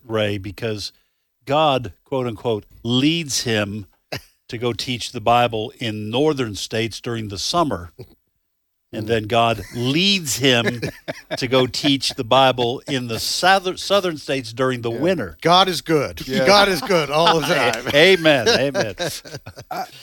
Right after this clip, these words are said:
Speaker 3: I always like the pastors who always get a calling to a bigger church.
Speaker 1: Yes. God's calling me. <laughs>
Speaker 3: Huh? You never see a pastor s-, take a church of five hundred and say, "God's calling me to that church of twenty-seven in the country."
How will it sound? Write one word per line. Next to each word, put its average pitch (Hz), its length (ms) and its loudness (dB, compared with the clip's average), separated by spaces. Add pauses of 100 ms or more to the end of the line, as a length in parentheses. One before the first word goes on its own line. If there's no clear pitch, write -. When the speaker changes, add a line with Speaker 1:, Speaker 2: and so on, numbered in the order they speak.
(220)
Speaker 3:
I 262 40 0
always 302 280 2
like 196 180 0
the - 80 -10
pastors 160 720 -2
who 143 180 -4
always 139 460 -2 (880)
get 147 140 -4
a 131 60 -6
calling 147 540 0
to - 160 -8
a 113 40 -8
bigger 117 320 -6
church. 95 480 -12
Speaker 1:
Yes. 123 520 -2 (160)
God's 123 240 -2
calling 120 400 -4
me. 104 220 -10
<laughs> - 60 -16 (460)
Speaker 3:
Huh? 170 220 -2 (680)
You 160 80 -8
never 247 160 0
see 226 220 -2
a 190 40 0
pastor 180 460 2
s-, - 280 -10 (360)
take 160 240 -8
a 131 60 -10
church 156 340 -8
of 131 100 -18
five 139 260 -6
hundred 143 240 -6
and 127 100 -8
say, 123 160 -6
"God's 131 320 -4
calling 135 320 -2
me 120 120 -8
to 113 120 -6
that 113 180 -8
church 120 260 -10
of - 80 -20
twenty-seven 113 720 -6
in 101 80 -14
the 101 80 -14
country." 98 480 -14